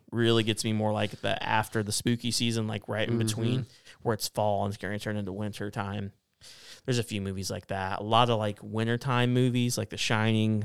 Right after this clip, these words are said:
Speaker 1: It's about, you know, being snowed in and shit like that.
Speaker 2: Jack Frost.
Speaker 1: <laughs> Yeah, J-, J-, the, the, there's a, uh, there's a, there actually is a horror movie. Is that the one you're
Speaker 2: No,
Speaker 1: talking about?
Speaker 2: actually, Derek's the one that talked about it last.
Speaker 1: Yeah, dude, uh, so I
Speaker 2: So
Speaker 1: remember
Speaker 2: when he brought it up, I was like,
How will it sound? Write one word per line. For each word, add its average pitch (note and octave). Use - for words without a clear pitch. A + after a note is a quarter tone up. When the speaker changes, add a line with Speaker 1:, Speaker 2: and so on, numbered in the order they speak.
Speaker 1:
It's -
about, G2
you G2+
know, G#2
being G#2+
snowed G#2+
in G#2
and G#2
shit -
like G#2
that. G2+
Speaker 2:
Jack G#2+
Frost. G2+
Speaker 1:
<laughs> -
Yeah, A2+
J-, -
J-, A#2+
the, -
the, G#3+
there's F3
a, C#3+
uh, A2+
there's F#3
a, C3
there D#3+
actually E3+
is F3
a B2+
horror A2
movie. G#2
Is A2
that C3+
the F3
one C3+
you're F3
Speaker 2:
No, C#3
Speaker 1:
talking C#3
about? E3+
Speaker 2:
actually, D#3+
Derek's C#3
the C#3
one C3+
that C3
talked D3
about B2
it A#2+
last. B2
Speaker 1:
Yeah, E3+
dude, D3
uh, C3
so D#3+
I D#3
Speaker 2:
So D#3
Speaker 1:
remember D3
Speaker 2:
when E3+
he F#3
brought E3
it D3+
up, E3+
I D#3+
was C#3
like, B2+